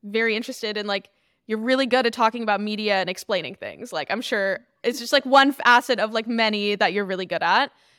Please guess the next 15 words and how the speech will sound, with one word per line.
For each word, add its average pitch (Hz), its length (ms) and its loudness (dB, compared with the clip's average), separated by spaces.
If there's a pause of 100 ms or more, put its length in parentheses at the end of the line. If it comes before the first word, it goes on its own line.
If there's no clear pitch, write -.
(120)
But, 208 140 2
like, 202 260 -2
I 226 140 6
really 254 320 0
like 214 260 0
making 233 340 -8
videos, 220 600 0 (140)
and, 208 320 -4
like, 190 380 -4 (460)
I'm 214 240 -2
really, 226 400 -2
like, 190 300 -2 (460)
interested 240 420 -2
in, 214 100 -4
like, 190 220 -4